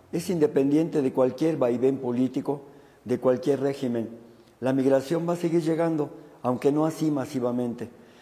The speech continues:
El gobierno de México va a hacer lo posible porque acá tengamos esos programas de trabajo, de desarrollo integral para que ellos no puedan allá llegar. Yo creo que no van a llegar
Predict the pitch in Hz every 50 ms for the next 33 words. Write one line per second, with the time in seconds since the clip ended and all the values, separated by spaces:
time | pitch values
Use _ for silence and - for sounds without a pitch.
0 | - - _ _ _ 127 123 127 131 139 160 185 180 165 151 156 160 170 170 160
1 | 147 156 151 - 160 147 143 139 - 165 156 - 151 156 156 170 196 220 226 -
2 | - - - - - - 127 123 123 - 131 123 123 151 156 156 170 156 160 160
3 | 160 160 156 - 175 - - 175 170 143 123 131 143 156 160 151 131 127 120 -
4 | - 120 117 120 127 143 139 - 196 202 208 - - - - - - _ - 113
5 | 123 123 117 113 - 131 120 123 143 156 165 160 139 - 135 127 131 135 131 -
6 | 131 127 123 - 139 127 135 127 131 123 - 127 120 120 117 113 110 113 117 117
7 | 117 - - - - - - - - _ - 117 110 104 113 117 113 - - -
8 | - - - - 147 170 170 185 180 185 180 170 170 165 170 165 165 151 147 135
9 | 131 135 120 -